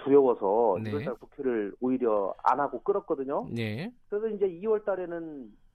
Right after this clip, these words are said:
Speaker 1: 또 자유한국당이 조혜주 선관위원 임명 강행을 핑계 삼아가지고 또 보이콧하고 있습니다.
Speaker 2: 네.
Speaker 1: 그래서 일월 달은 민주당이 보이콧, 이월 달은 자유한국당이 보이콧.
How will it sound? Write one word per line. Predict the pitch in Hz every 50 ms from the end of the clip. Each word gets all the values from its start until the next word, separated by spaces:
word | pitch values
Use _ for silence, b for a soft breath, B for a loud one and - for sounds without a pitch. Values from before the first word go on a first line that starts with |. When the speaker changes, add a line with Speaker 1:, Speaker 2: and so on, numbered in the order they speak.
| - - - - - - - - -
Speaker 1:
또 | - 170
자유한국당이 | - - 165 165 175 185 175 160 151 - - 151 139 135 139 135 131 127 117 107 101 95 - _ _ _ _ _ - _ -
조혜주 | - 165 160 170 160 - 143 139 139
선관위원 | - 185 196 185 185 175 156 143 135 127 117 110 110 120
임명 | 127 139 139 139 131 123 113 104
강행을 | - - 127 127 127 127 120 117 113 110 110 110 107 -
핑계 | - - 180 185 175
삼아가지고 | - 156 143 135 123 110 110 104 104 107 101 110 107 -
또 | - - - _ -
보이콧하고 | - 151 147 - - - 127 107 104 98
있습니다. | 95 - _ - 98 - 87 85 87 - -
Speaker 2:
네. | 113 117 113 107 104 101 101 - - - - - - - -
Speaker 1:
그래서 | 208 208 180 160
일월 | 165 202 214 214 208
달은 | 214 202 202 214 220 196
민주당이 | 180 175 196 185 190 180 170 165
보이콧, | - 156 139 131 - - 113 98 - -
이월 | 131 160 190 196 190 196
달은 | 180 180 190 196 -
자유한국당이 | - 170 160 170 165 165 147 - - 143 131 120
보이콧. | - - 127 113 - - - 104 85 -